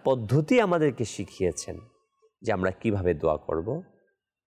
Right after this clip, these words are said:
যে প্রথমে আল্লাহ তাআলার হামদ করব, প্রশংসা করব, অতঃপর রসুল করিম সাল্লাল্লাহু আলাইহি ওয়ালিহি ওয়াসাল্লামের প্রতি দুরূদ শরীফ পাঠ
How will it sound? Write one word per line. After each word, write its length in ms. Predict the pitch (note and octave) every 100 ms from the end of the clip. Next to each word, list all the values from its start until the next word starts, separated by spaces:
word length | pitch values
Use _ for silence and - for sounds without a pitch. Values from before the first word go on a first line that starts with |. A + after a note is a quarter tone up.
| _ _
যে 120 | G2+
প্রথমে 500 | - A2 A2+ G2 F#2+
আল্লাহ 280 | E2 G#2 G2+
তাআলার 340 | - F#2+ F#2
হামদ 640 | F#2 - G2+ A2 B2+ C#3+ -
করব, 520 | - C3+ B2+ C#3+ E3+ F3+ _ _ _ -
প্রশংসা 540 | F2+ - C3+ - D#3
করব, 500 | D3 D3+ D3 F3 G#3 - _ _ _ _ _ _ _
অতঃপর 380 | A#2 A#2 A2+ A#2
রসুল 320 | A2+ - C3
করিম 420 | A#2+ B2 C3 D3+ D3
সাল্লাল্লাহু 1000 | - B2 A2+ A2+ A2+ A#2+ A#2 A#2+ C3 B2+ -
আলাইহি 460 | G#2 A2 A2 A#2+
ওয়ালিহি 480 | A2+ F#2+ A2+ A#2 A#2+
ওয়াসাল্লামের 680 | G#2 G#2+ - C3+ C#3 C#3 C#3+
প্রতি 440 | - D3 C3+ E3+ G3 - - - - B2
দুরূদ 260 | A#2+ F3+ A3
শরীফ 320 | - B2+ B2
পাঠ 200 | - F2